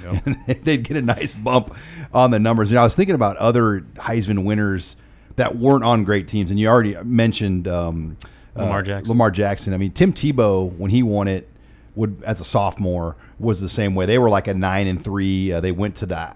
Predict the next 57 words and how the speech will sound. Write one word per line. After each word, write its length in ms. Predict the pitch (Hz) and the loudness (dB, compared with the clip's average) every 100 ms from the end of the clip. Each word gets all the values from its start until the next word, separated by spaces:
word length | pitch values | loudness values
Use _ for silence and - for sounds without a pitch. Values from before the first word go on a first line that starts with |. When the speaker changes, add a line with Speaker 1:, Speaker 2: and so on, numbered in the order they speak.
| - | -14
Speaker 2:
um, 460 | 104 87 78 78 78 | -10 -8 -8 -10 -12
the 80 | - | -8
Capital 420 | 113 104 113 90 | -4 -2 -2 -2
One 240 | 98 92 | 0 0
Bowl. 320 | 90 90 90 90 | 0 0 0 -2
They 80 | |
lost 340 | 85 87 90 - | -2 -4 -4 -4
to 80 | 87 | -4
Michigan 480 | 90 - 90 87 | -4 -4 -6 -4
that 160 | 85 85 | -4 -6
year, 360 | 90 85 87 82 - - 90 | -6 -4 -6 -8 -14 -14 -10
uh, 80 | |
when 140 | 90 90 | -6 -2
he 100 | 104 | -2
won 280 | 92 101 95 | 0 0 0
the 80 | 80 | -2
Heisman, 640 | 92 98 82 87 82 82 - - - - | -2 -2 -2 -2 -2 -4 -10 -20 -18 -10
um, 340 | 87 85 82 | -8 -6 -8
in, 180 | 85 92 | -8 -6
in 140 | 90 | -4
that 200 | 90 78 | -4 -4
year 260 | 101 92 87 | -6 -4 -4
at 80 | - | -8
Florida. 400 | 92 95 95 85 | -4 -2 0 0
That 120 | 107 | -2
might 200 | 113 254 | -2 -2
have 80 | 330 | -2
been 120 | 95 | 2
Urban 220 | 120 104 | 2 2
Meyer's 420 | 87 110 117 82 | 0 0 0 -2
last 380 | 78 101 110 - | -4 -2 -2 -4
year, 340 | 92 107 127 92 | -4 -2 -4 -4
or 60 | |
did 140 | 95 98 | -4 -2
he 100 | 101 | -2
do? 240 | 104 98 73 - 78 127 | -2 -4 -12 -18 -6 0
No, 160 | 127 | 2
he 120 | 160 | 4
was 160 | 208 110 | 2 4
never. 240 | 135 101 | 2 4
He 120 | 117 208 | 2 2
finished 360 | 123 113 - | 0 -2 -4
it. 100 | 117 | -6
I'm 100 | 123 | -6
s-, 100 | - | -6
I'm 280 | 127 117 120 | -2 0 0
s-, 180 | - - - | -2 -10 -10
way 240 | 123 117 | 0 0
backtrack 600 | 95 101 110 95 - 87 82 | 0 -2 -4 -4 -8 -8 -6
there. 160 | 87 - - | -10 -8 -2
Urban 140 | 127 | 2
Meyer 180 | 107 95 | 4 4
obviously 260 | 87 - 85 | 2 -4 -6
finished 320 | 98 87 101 | -6 -6 -6
out 160 | 85 | -8
Tebow's 320 | - 95 85 - | -8 -8 -6 -8
career, 360 | 98 92 82 | -6 -6 -6